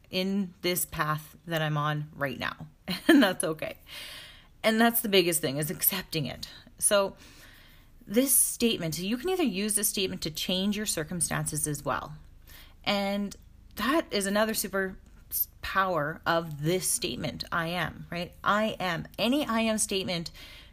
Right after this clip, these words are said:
you use is coming from a belief that you have about yourself, right? So whatever follows after I am really determines how you think and act.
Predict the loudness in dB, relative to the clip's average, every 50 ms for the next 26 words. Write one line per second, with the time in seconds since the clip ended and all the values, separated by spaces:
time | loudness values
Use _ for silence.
0 | -20 -12 -8 -4 0 2 2 2 2 0 0 0 0 2 2 2 0 0 0 0
1 | -2 0 0 2 2 2 0 0 0 0 2 2 2 2 0 -2 -2 -2 -2 -2
2 | -2 -2 -4 -4 -2 -2 -2 -4 -4 -6 -10 -16 -10 -6 -6 -4 -4 -6 -6 -6
3 | -4 -2 0 0 0 0 -2 -4 -6 -6 -2 -2 0 -2 -2 -4 -8 -12 -12 -12
4 | -8 -6 -6 -4 -4 -4 -6 -6 -12 -20 -20 -20 -20 -20 -20 -16 -10 -6 -6 -4
5 | -6 -6 -10 -14 -20 -20 -20 -20 -20 -20 -20 -20 -16 -8 -2 0 0 2 4 6
6 | 6 6 6 4 4 2 2 4 4 4 4 4 2 0 0 0 0 0 0 0
7 | -4 -2 0 0 0 0 -2 -2 -2 0 0 2 2 0 0 -2 -6 -6 -10 -10
8 | -6 -2 0 0 2 2 0 -2 -2 -4 -6 -6 -4 -2 0 2 2 2 2 0
9 | -2 -4 -6 -8 -10 -18 -20 -20 -20 -20 -20 -20 -10 -4 0 0 2 2 0 -2
10 | -4 -6 -4 -2 0 0 0 -2 -4 -6 -4 -4 -4 -2 -2 0 0 0 -2 -4
11 | -8 -10 -10 -10 -10